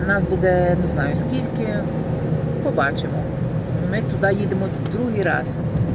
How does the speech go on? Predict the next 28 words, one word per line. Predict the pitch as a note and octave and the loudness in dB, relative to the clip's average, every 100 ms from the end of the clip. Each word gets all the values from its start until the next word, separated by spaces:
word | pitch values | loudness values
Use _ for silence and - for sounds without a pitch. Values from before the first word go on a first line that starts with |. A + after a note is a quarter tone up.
| - | 0
тільки | - - | 0 0
другий | - - G#3 | 2 2 4
раз | F#3 F3 | 4 2
ми | D#3+ | 0
їдемо | D#3 D#3 D#3 D#3 - - | 0 0 0 0 0 -2
туди. | D3 - - - - - | -2 -2 -2 -2 -2 -2
А | D#3+ | 0
так | D#3+ A3 A3 | 2 4 4
ми | |
завжди | G3 F#3+ - G#3 - | 4 4 4 2 2
ходили, | F3+ F#3+ G3+ F#3 | 2 4 4 4
м, | F3+ D#3+ E3+ E3 D#3+ - | 4 2 0 -2 -2 -2
на | F#3 F3+ | -2 0
Наталі, | F#3 G3+ G3 F3+ G#3 A#3 - - - - - - - - - | -2 0 0 0 0 -2 -4 -4 -4 -4 -4 -4 -4 -4 -4
ну, | D#3+ - | -2 0
той | E3+ | 0
період, | F3 E3 D#3+ D3+ | 2 2 0 0
що | - | -2
я | D#3 | -2
зі | D#3 D#3+ | -2 -4
своїм | D#3 D3+ - - - - - | -4 -4 -2 -2 -2 -2 -2
італійцем, | - G3 F3 E3+ E3+ D#3 | 0 2 2 2 0 0
ми | F3+ G3+ | 0 0
ходили | F#3 F#3 G3+ F#3 | 2 2 2 0
завжди, | E3 E3 - G3+ A#3 - - - - - - | 0 0 0 2 2 0 -2 -2 -2 -2 0
е, | F3 F3 F3 | 2 4 2
з, | E3+ | 2
е, | G#3+ G#3 D3+ F#3+ | 0 2 2 2